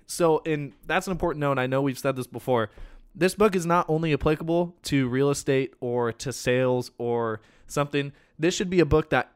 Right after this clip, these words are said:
everybody reads regardless, because every day is a negotiation,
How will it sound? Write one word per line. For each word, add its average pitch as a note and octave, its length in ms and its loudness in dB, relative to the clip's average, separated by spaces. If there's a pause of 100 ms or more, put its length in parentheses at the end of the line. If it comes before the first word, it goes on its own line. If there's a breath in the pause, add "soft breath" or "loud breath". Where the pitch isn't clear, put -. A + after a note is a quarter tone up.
everybody D#3+ 540 2
reads C3+ 260 -2
regardless, C3 1000 -2 (420)
because D#3+ 520 -2 (180)
every G3 380 -4
day D#3+ 540 2 (200)
is C#3+ 100 -2
a C#3+ 60 -4
negotiation, B2+ 880 -2